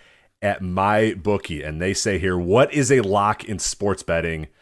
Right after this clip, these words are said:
A lock is simply put, a bet you cannot lose. And with MyBookie, Joe, you cannot lose on their N B A lock of the season. This is, so now we're, we're gonna give you two here.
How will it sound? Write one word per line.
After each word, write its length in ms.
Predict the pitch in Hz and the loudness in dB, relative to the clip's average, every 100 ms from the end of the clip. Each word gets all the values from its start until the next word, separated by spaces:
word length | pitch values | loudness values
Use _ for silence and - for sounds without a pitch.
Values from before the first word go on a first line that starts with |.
| _ _ _ - | _ _ _ -10
A 80 | 78 | -6
lock 340 | 80 78 - | -2 -4 -4
is 140 | - - | -8 -8
simply 260 | 90 80 | -6 -6
put, 380 | 80 - 78 - _ _ _ - | -6 -6 -6 -8 _ _ _ -4
a 100 | 120 | -4
bet 500 | 90 113 131 - - | 0 2 2 0 -8
you 160 | - 95 | -6 -6
cannot 580 | - 87 82 87 92 85 | -4 -4 -2 -2 -2 -4
lose. 440 | 78 50 - - _ _ _ _ - | -8 -10 -16 -16 _ _ _ _ -10
And 60 | |
with 100 | 78 | -6
MyBookie, 640 | 80 80 76 80 76 73 - _ _ _ _ | -2 -2 -2 -4 -6 -10 -12 _ _ _ _
Joe, 320 | - 135 131 - _ _ | -6 -6 -6 -12 _ _
you 120 | 104 | -6
cannot 540 | 110 - 135 131 151 139 | -2 2 2 4 2 4
lose 260 | 143 131 | 4 4
on 140 | 107 117 | 2 2
their 120 | 123 | 0
N 160 | 120 131 | 0 0
B 200 | 131 135 | 4 4
A 60 | |
lock 340 | 110 98 107 - | 4 4 2 0
of 100 | 92 | -4
the 80 | 90 | -4
season. 460 | - 101 80 67 | -4 -4 -6 -2
This 240 | 92 156 - | 0 2 4
is, 300 | 135 127 - - - | 4 4 0 -12 -20
so 140 | - 143 | -4 2
now 120 | 120 | 4
we're, 180 | 120 147 | 4 4
we're 80 | 151 | 4
gonna 100 | 190 | 6
give 140 | 202 | 4
you 60 | 185 | 2
two 180 | - 208 | 0 0
here. 240 | 90 - | 0 -6